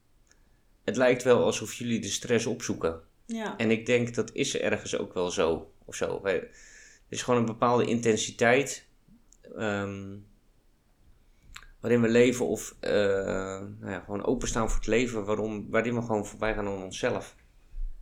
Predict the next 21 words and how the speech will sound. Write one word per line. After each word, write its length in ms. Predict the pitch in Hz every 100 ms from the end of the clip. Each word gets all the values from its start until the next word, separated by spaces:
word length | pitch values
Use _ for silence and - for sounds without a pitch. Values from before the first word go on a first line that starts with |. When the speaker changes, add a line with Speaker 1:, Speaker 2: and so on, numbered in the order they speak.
| -
Speaker 1:
Heel 100 | -
Speaker 2:
Ja, 60 | 247
Speaker 1:
vaak. 160 | 269 214
Speaker 2:
wat 120 | 226
is 140 | 247
dat 120 | 247 233
dan, 220 | 202 202
hè? 180 | 208 311 - - - - - - - - - - - - - - - - - - -
Want 160 | - 214
ik, 240 | 233 233 -
ik 220 | 233 233
vind, 360 | - 247 226 226 - -
ik 240 | - 226
kan 300 | 254 240 233
her-, 240 | 220 220
ik 100 | 214
herken 360 | 247 233 254 247
niet 180 | 269 294
dat 120 | 269
ik 120 | 226
bewust, 840 | 196 196 180 262 262 - - -